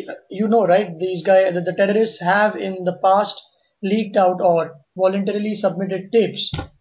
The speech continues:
about what their demands are to Al Jazeera and the other, other news channels like those. And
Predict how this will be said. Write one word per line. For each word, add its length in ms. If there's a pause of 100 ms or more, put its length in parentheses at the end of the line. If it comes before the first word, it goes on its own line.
(120)
about 260
what 340
their 160
demands 400
are 280
to 340 (100)
Al 140
Jazeera 560
and 180
the 160
other, 320
other 200
news 260
channels 340
like 200
those. 200
And 160